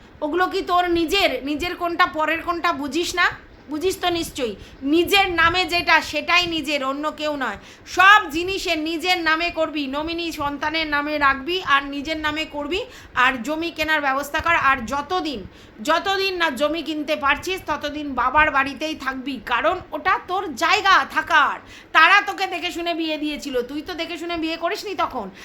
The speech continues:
আর দ্বিতীয় কথা হচ্ছে, তা তোর পূর্ণ রাইটস আছে বাবা মার বাড়িতে। আর ওই ত্যায্য পুত্র কন্যা, ওইসব করা যায় না, ওইসব ফেক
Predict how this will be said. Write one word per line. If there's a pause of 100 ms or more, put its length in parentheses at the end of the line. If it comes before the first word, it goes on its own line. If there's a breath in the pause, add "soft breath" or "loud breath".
(140 loud breath)
আর
দ্বিতীয়
কথা
হচ্ছে,
তা (200)
তোর (140)
পূর্ণ
রাইটস
আছে
বাবা
মার
বাড়িতে। (280 loud breath)
আর
ওই
ত্যায্য
পুত্র
কন্যা,
ওইসব
করা
যায়
না,
ওইসব (140)
ফেক